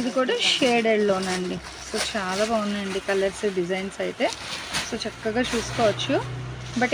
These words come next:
ఏవైనా మీకు కేవలం రెండు వేల పీసులు మాత్రమే వచ్చాయి. కొంచెం ఫాస్ట్గా కావాల్సిన వాళ్ళు పిక్ చేసుకోండి. And మంచి ఆఫర్ కూడా ఇచ్చారు, అంటే అమ్ముకునే వాళ్ళకి పాపం,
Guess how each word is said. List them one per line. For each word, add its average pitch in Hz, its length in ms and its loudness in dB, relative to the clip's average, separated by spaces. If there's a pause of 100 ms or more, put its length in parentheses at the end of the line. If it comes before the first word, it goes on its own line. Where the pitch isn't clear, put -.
ఏవైనా 262 320 6 (100)
మీకు 262 160 2 (100)
కేవలం 247 380 4 (160)
రెండు 262 320 8
వేల 277 220 10
పీసులు 254 360 4 (120)
మాత్రమే 233 500 2
వచ్చాయి. 240 420 0 (160)
కొంచెం 254 260 4 (120)
ఫాస్ట్గా 233 540 4 (120)
కావాల్సిన 220 480 2 (120)
వాళ్ళు 208 280 0
పిక్ - 240 -4
చేసుకోండి. 220 560 0 (540)
And 311 160 8
మంచి 302 240 6 (140)
ఆఫర్ 247 280 4
కూడా 254 200 8
ఇచ్చారు, 226 340 0
అంటే 254 140 8 (100)
అమ్ముకునే 285 500 8
వాళ్ళకి 269 380 4 (160)
పాపం, 254 200 4